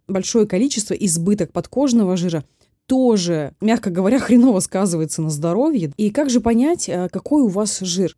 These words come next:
С точностью определить, вот с такой аптечной, сколько у вас там висцерального жира,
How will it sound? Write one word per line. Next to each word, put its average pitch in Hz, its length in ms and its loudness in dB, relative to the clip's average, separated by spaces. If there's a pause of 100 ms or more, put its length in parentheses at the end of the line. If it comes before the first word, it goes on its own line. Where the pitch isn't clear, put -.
(140)
С - 160 0
точностью 240 800 0
определить, 202 680 0
вот 165 140 -8
с - 60 -12
такой 196 280 -2
аптечной, 185 800 -2 (240)
сколько 233 500 0
у 180 120 4
вас 156 240 -2
там 160 160 -6
висцерального 180 720 -2
жира, 160 380 -4